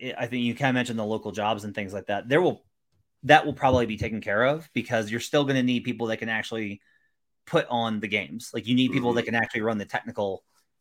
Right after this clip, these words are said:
Speaker 1: side of those games. The question is just gonna be, can any one streaming entity, is any one streaming entity really worth, really willing to put the money forth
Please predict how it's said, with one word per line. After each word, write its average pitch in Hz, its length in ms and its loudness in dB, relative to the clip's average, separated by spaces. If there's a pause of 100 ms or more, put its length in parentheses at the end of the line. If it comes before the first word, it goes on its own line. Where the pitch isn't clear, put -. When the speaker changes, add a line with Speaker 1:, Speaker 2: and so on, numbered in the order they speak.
(320)
Speaker 1:
side 123 360 6
of 101 80 -2
those 98 180 -6
games. 101 540 -8 (320)
The 131 60 2
question 147 320 6
is 123 80 2
just 117 120 -6
gonna 117 140 -2
be, 107 360 -2
can 127 280 0
any 127 440 2
one 113 580 0
streaming 110 500 -2
entity, 104 460 -6
is 104 140 -4
any 131 160 4
one 135 140 4
streaming 123 240 0
entity 113 240 -6
really 113 420 0
worth, 101 340 -4 (640)
really 151 400 8
willing 135 340 6
to 120 60 0
put 120 120 -10
the 110 80 -2
money 120 280 2
forth 110 340 -4